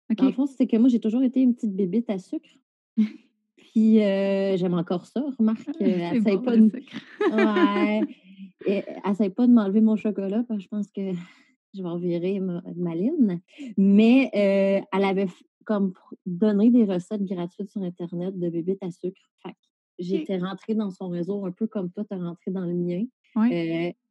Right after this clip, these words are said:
Speaker 2: je suis rentrée dans le sien comme ça. Puis là, elle me dit : « Hey, j'ai peut-être quelque chose. » Puis elle, ben, c'était une coach Beachbody. Puis elle m'avait dit : « Gars, j'ai une plateforme pour t'entraîner à la maison. Fait que, tu sais, t'es pas obligée d'aller au gym. »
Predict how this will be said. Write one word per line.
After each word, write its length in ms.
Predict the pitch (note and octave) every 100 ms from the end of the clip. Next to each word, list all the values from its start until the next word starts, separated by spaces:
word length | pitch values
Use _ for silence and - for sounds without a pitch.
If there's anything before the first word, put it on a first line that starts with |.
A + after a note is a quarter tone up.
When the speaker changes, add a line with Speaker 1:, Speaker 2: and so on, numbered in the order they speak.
| _ _ _ _
Speaker 2:
je 80 | -
suis 120 | - G3
rentrée 340 | F#3 E3+ G#3+
dans 140 | G3
le 60 | F#3+
sien 240 | E3+ G#3+ F#3+
comme 180 | G3+
ça. 160 | F3 A#3+
Puis 180 | - G#3
là, 220 | F#3+ F#3+
elle 60 | F3+
me 120 | E3+
dit : « 160 | E3+ G3
Hey, 200 | G#3 A#3
j'ai 100 | G3
peut-être 200 | A3 A#3
quelque 200 | A#3+ G#3+
chose. » 440 | - A3 C4 B3 A#3 _ _ _ _
Puis 420 | F#3+ F#3+ F3 F3
elle, 220 | F3+ G3
ben, 340 | F3+ F3 E3 - -
c'était 160 | F3+ F#3+
une 100 | F3
coach 240 | F#3+ F3 F3
Beachbody. 600 | F3+ E3+ E3+ F3 F3 F#3+ - _ _ _
Puis 280 | - F#3 F#3
elle 140 | E3 F3
m'avait 260 | F3 F3
dit : « 180 | E3 F#3
Gars, 320 | F3 F3 G3+
j'ai 140 | F3+ F3+
une 100 | E3+
plateforme 600 | E3+ F3+ - G3 G3 G3+
pour 140 | F#3+
t'entraîner 400 | F3+ E3+ F3 F3
à 40 | F3
la 100 | E3+
maison. 600 | E3+ E3 E3+ F3+ F3+ G3
Fait 120 | F#3 E3+
que, 40 |
tu 40 | -
sais, 60 | F3+
t'es 120 | F3
pas 100 | G3
obligée 200 | F3 F#3
d'aller 180 | F3+ F3
au 120 | E3+
gym. » 500 | E3 F#3+ G3 G3 G#3+